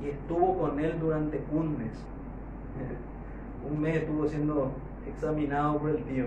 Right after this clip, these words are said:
conversando con él. Entonces dijo Labán a Jacob,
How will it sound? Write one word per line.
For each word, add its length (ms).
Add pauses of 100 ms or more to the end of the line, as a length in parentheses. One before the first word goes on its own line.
(760)
conversando 720
con 200
él. 120 (880)
Entonces 520
dijo 300
Labán 420
a 100
Jacob, 440